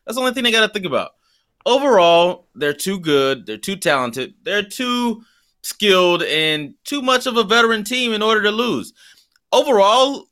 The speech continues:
from what a lot of N B A sources are saying,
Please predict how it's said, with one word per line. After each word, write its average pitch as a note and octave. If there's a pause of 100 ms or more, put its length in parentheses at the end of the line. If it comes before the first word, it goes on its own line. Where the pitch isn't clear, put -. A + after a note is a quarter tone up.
(140)
from G#3+
what A#3+ (280)
a D3+
lot E3+
of G#3
N G3+
B G#3
A G3+
sources F#3+
are E3
saying, A#3